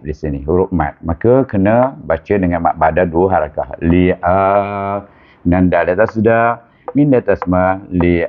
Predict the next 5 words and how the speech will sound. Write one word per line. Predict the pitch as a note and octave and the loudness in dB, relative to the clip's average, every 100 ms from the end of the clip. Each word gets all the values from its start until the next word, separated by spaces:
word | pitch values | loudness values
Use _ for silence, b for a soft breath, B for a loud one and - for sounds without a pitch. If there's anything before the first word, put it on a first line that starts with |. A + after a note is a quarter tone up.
| - - | -6 -4
adama. | G2 G#2+ A#2 A#2+ A#2 G#2+ G#2 F#2+ F#2 A2 F#2+ G2 G2 G2 F#2+ _ b b b b | 0 2 2 0 -2 -2 -4 -4 -2 -2 -2 -4 -2 -2 -6 _ b b b b
Kemudian | - D#2+ A#2+ D#3+ D3 | 0 2 4 2 0
perhatikan | B2+ A#2 C3 A#2 C#3+ D#3+ D#3+ | 2 2 2 2 2 2 -4
berikutnya, | D3 B2+ A#2+ B2 C3 D#3 F3+ - - | 0 0 0 0 2 2 0 -10 -12
iaitu | F2 F2+ F2 G#2 A2 D3+ | -2 0 0 2 2 2